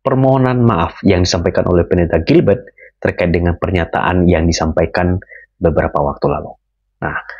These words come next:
di dalam kesempatan ini, saya secara khusus akan menyoroti pernyataan-pernyataan yang disampaikan oleh Pendeta Gilbert dan perlu saya tanggapi dan berikan penjelasan dari statement-statement yang disampaikan.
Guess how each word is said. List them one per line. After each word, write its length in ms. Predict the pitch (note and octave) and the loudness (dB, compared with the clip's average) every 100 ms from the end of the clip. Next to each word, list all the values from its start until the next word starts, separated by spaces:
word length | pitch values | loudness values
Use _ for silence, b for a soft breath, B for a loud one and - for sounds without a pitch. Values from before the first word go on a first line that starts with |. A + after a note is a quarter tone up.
| B | B
di 160 | - A2 | -2 0
dalam 160 | G2+ F#2 | 2 0
kesempatan 480 | F2+ F#2+ - F2 | -2 -2 -2 0
ini, 240 | - D#3+ A2+ | 2 2 2
saya 400 | - C3+ C#3 D#3+ | 0 2 2 2
secara 400 | E3+ - G2+ F2+ | 0 -2 -2 -2
khusus 320 | A2 A2 - - | -2 -2 -2 -4
akan 400 | A2+ - C3 A#2 | -4 -2 2 2
menyoroti 800 | A2 G#2+ G2 F#2 - B2 F2 - _ _ _ _ _ _ | 2 2 2 0 0 2 2 -4 _ _ _ _ _ _
pernyataan-pernyataan 1400 | D#3+ C#3+ C#3 C3+ - B2+ C3+ C3+ A2+ G2 - G2+ G2+ G#2+ B B B A2 | -2 2 0 0 -2 0 0 0 -2 -2 -2 -2 -2 -4 B B B 0
yang 160 | G#2 F#2+ | 2 2
disampaikan 480 | F#2+ F2+ F#2+ F#2+ E2+ | 2 0 -2 -2 0
oleh 160 | F2+ E2+ | 0 2
Pendeta 320 | F2 E2 D#2+ | 0 0 0
Gilbert 400 | D#2 D#2 A#2+ - - _ _ - | 0 0 0 -2 -10 _ _ -8
dan 400 | G2 E2+ E2+ F2 | -4 -2 -2 -4
perlu 320 | - G2+ A2 | -4 0 2
saya 240 | B2+ G#2+ F#2 | 2 0 0
tanggapi 400 | F2+ F2+ - F2+ | 0 0 0 0
dan 320 | E2 D#2+ - - | 0 -2 -6 -8
berikan 480 | G2 F#2+ G#2 F#2 F2+ | -4 -2 0 -2 -2
penjelasan 640 | - D#2+ E2 C3 - E2+ - b b b - | 0 2 2 2 -2 -10 -12 b b b -2
dari 240 | D#2+ F2 | 0 0
statement-statement 800 | - - - G2 F#2 - F2 F2+ | 0 -2 0 -2 0 -2 0 2
yang 160 | E2+ D#2+ | 2 0
disampaikan. 480 | D2+ D#2 D2+ - | -4 -4 -6 -8